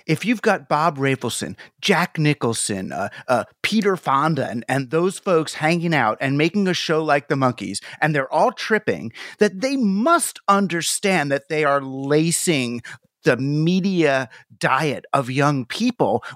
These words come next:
with a psychedelic message. This was stealth psychedelic indoctrination, wasn't it? Or was it really just a commercial, uh,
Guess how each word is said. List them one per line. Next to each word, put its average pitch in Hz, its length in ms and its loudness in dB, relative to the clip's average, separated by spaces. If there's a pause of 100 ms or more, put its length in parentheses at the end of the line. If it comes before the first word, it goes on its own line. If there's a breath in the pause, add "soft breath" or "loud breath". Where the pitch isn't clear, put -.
with 190 180 2
a 196 40 0
psychedelic 185 800 0
message. 262 380 0
This 214 300 -2
was 240 200 4 (200 loud breath)
stealth - 640 0 (100)
psychedelic 175 1120 0 (280 loud breath)
indoctrination, 185 1080 0
wasn't 170 440 2
it? 311 180 2
Or 214 140 4
was 220 160 2
it 202 100 -4
really 240 240 0
just 214 240 0
a 220 60 0
commercial, 202 920 0 (360 loud breath)
uh, 202 80 2